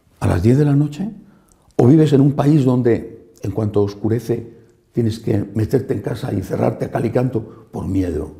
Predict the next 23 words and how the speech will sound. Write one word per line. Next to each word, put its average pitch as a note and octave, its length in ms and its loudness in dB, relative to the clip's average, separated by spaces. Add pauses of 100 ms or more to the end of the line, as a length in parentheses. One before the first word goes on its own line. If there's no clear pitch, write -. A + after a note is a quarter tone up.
(2250)
¿Te A2 100 -4
das G#2 160 0
cuenta - 540 -6 (120)
la - 120 -6
suerte - 340 -8
que - 120 -8
tienes? - 480 -8 (320)
A A#2+ 60 4
lo A2 60 8
mejor G#2+ 240 6
no G3+ 80 8
tienes G#2 300 6
todo, F#2 380 4 (920)
una - 120 0
familia E2 680 0 (500)
normal, G#2+ 640 2 (2000)
no - 180 2
tienes D#2 540 2
toda D2 200 2
la - 80 2
salud F#2+ 300 2
que G2 140 -2
quisieras, D#3 720 2